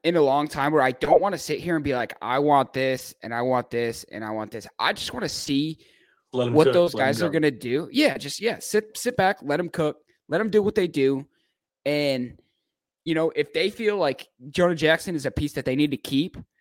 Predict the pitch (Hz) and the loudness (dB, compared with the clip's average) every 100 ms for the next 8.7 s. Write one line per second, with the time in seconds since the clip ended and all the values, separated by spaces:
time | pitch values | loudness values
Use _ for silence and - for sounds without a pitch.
0 | _ _ _ - 147 139 143 143 135 131 | _ _ _ -2 -2 -2 -4 -4 -2 -4
1 | 127 110 82 - _ _ _ - 113 120 | -4 -8 -10 -20 _ _ _ -12 -10 -10
2 | - 131 127 - 151 143 120 - _ _ | -10 -8 -6 -2 0 0 -2 -8 _ _
3 | _ _ _ _ _ _ _ _ _ _ | _ _ _ _ _ _ _ _ _ _
4 | _ _ _ _ _ - 170 202 165 98 | _ _ _ _ _ 0 4 4 4 -2
5 | - - 190 - - 196 - 196 185 147 | -6 2 2 2 -4 -6 2 4 6 6
6 | 180 285 240 - - 170 180 226 202 190 | 4 4 2 0 -8 -6 -2 -2 0 -2
7 | 147 147 156 190 170 127 131 175 170 156 | -4 -4 -2 2 4 4 4 4 6 4
8 | - - 269 247 170 147 - | 2 -4 -2 2 2 2 -2